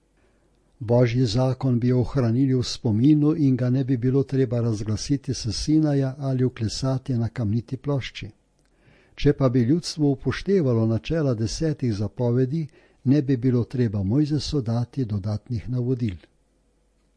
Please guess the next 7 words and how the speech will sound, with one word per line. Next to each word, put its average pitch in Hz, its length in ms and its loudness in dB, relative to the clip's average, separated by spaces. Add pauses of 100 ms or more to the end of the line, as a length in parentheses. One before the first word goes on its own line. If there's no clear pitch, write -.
(640)
Adamovi 156 600 2
potomci 131 680 0
so 135 220 -4
popačili 123 800 -2
tudi 131 380 -4
daritveni 117 640 -2
ustroj, 127 640 -4